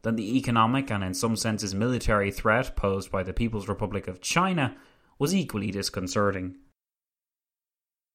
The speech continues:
Having recognized Mao's regime in January nineteen fifty,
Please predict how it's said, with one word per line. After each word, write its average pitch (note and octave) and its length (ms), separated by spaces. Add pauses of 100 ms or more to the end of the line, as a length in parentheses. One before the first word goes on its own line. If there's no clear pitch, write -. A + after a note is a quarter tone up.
(2000)
Having A3 300
recognized F#3+ 500
Mao's C3 320
regime B2 500
in A#2 140
January G#2 640
nineteen G2 460
fifty, G#2 440